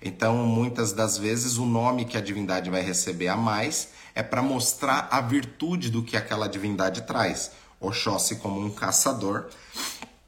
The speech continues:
a gente vai sempre rezar e pedir pra que Oxóssi vá pra caça e nos traga um pedaço,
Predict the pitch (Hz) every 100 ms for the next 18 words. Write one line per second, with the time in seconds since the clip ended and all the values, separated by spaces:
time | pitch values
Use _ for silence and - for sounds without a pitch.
0 | _ _ _ _ _ - - - 107 117
1 | 120 110 113 - 123 120 123 110 104 107
2 | 120 123 110 117 120 117 120 110 - 113
3 | 123 - - 101 - 107 113 - 113 127
4 | - 113 110 117 - 123 131 139 131 131
5 | 147 143 123 107 120 131 - - -